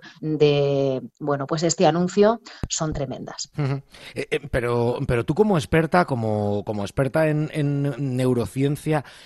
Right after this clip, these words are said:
Speaker 2: ¿crees que estamos a día de hoy en condiciones de decir que, que ya es factible la implantación de un chip en el, en el cerebro para hacer todas las cosas de las que luego hablaremos?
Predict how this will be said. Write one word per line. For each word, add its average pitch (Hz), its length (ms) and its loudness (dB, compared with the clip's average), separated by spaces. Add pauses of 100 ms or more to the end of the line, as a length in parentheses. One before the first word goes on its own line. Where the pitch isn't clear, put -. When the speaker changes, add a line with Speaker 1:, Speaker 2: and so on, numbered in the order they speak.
(160)
Speaker 2:
¿crees 196 340 0
que 165 100 -4
estamos 139 300 -2
a 117 80 -2
día 117 220 0
de 107 120 0
hoy 110 180 0
en 104 80 -4
condiciones 104 460 -4
de 104 100 -2
decir 101 320 -4
que, 104 180 -8
que 113 160 -4
ya 123 260 0
es 113 380 -4
factible 120 580 -2
la 113 100 -2
implantación 117 640 -2
de 113 100 -2
un 113 120 -2
chip 120 260 -2
en 110 80 -2
el, 107 460 -4
en 123 160 -2
el 110 240 -4
cerebro 110 540 -4 (300)
para 120 220 4
hacer 160 260 0
todas 185 260 2
las 170 160 0
cosas 156 220 -2
de 156 100 0
las 139 140 -4
que 151 80 0
luego 135 280 2
hablaremos? 95 500 -4